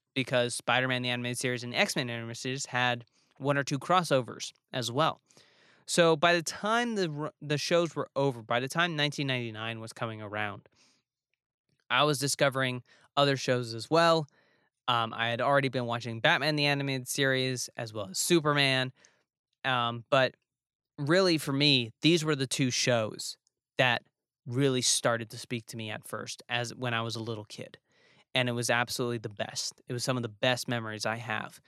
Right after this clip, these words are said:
when watching cartoons. Um, and when I remember those days, I remember X-Men and I remember Spider-Man, um, especially Peter Parker.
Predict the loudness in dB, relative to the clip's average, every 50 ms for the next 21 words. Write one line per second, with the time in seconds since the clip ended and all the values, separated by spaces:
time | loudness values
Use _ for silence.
0 | _ _ _ -4 -2 -2 0 0 0 0 0 -4 -6 -4 -2 -4 -4 -4 -4 -8
1 | -8 -10 -12 -12 -12 -12 -12 -14 _ -20 _ _ _ -20 -20 _ _ 0 2 2
2 | 4 2 0 -2 -6 -10 -8 -6 -4 -2 -2 -2 -2 -2 -2 -2 -2 -2 -2 -2
3 | 2 2 2 4 4 4 4 4 4 4 4 4 6 6 6 4 2 0 -2 -2
4 | -2 -2 -2 -2 0 2 2 2 2 2 2 0 0 -2 -4 -4 -4 -4 -4 -6
5 | -6 -6 -6 -6 -8 -10 -14 -14 _ -10 -8 -8 -8 -8 -6 -6 -6 -6 -6 -6
6 | -6 -6 -4 -2 -2 -2 -2 -4 -6 -8 -10 -10 -12 -14 -18 -20 _ _ _ _
7 | _ _ _ _ _ _ _ _ _ _ _ -2 -2 -2 -2 -4 -6 -8 -6 -2
8 | 0 0 0 0 0 0 0 0 0 -2 -6 -8 -6 -6 -6 -6 -6 -8 -10 -10
9 | -12 -14 -20 -20